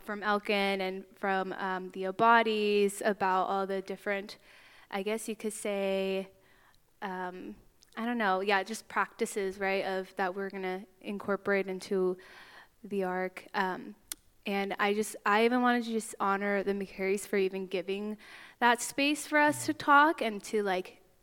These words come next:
dedicate a time and space for us to talk about these things, because really, like, not all churches do this where they take <laughs> time to, like,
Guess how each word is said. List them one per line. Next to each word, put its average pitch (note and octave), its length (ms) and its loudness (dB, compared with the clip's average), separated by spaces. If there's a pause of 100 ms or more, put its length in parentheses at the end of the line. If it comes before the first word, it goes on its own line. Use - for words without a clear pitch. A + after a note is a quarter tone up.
dedicate G#3 760 0 (260)
a A3 140 -2
time G3 400 -2
and G3+ 120 -6
space F#3+ 440 -6
for G3 400 0 (500)
us G3 300 0
to A3 180 -2 (200)
talk F#3 340 -4
about A3 300 4
these C#4 240 0
things, C#4 440 0
because G#3 600 -2 (580)
really, A#3 440 4
like, A3+ 320 2
not A#3+ 340 2 (100)
all A3+ 180 4
churches A#3 500 -2
do G3 220 4
this B3 320 4
where G#3 240 4
they G3+ 140 4
take - 500 0
<laughs> - 0 -
time A3 420 0
to, A#3 140 4
like, F#3+ 300 4